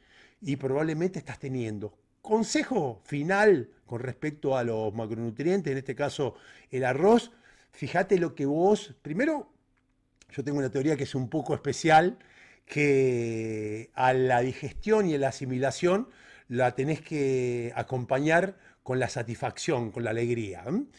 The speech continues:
Yo creo que si vos sos un tipo que te dicen, "Bueno, loco, tenés que comer cuatro comidas de arroz", vamos a poner un número, eh, doscientos gramos de arroz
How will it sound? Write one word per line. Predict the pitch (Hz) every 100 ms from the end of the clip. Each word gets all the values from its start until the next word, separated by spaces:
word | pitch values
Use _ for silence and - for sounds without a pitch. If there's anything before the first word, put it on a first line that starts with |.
| - -
Yo | - 180 180
creo | 185 151
que | 151
si | 175
vos | 190
sos | - 160
un | -
tipo | 170 139 113
que | 123
te |
dicen, | 135 170
"Bueno, | 185 170
loco, | 190 165 143 - - -
tenés | 151 185
que | 185
comer | 180 190 185
cuatro | 202 220 208 170
comidas | 175 196 196
de | 185
arroz", | 175 208 240 214 -
vamos | 127 127
a |
poner | 120 131 127
un | 127
número, | 151 170 143 123 104 - - _ 151
eh, | 120 113 110 117
doscientos | 131 - 165 160 147
gramos | 139 147 156 147 135 127 120 117 113 110 107
de | 120
arroz | 120 151 165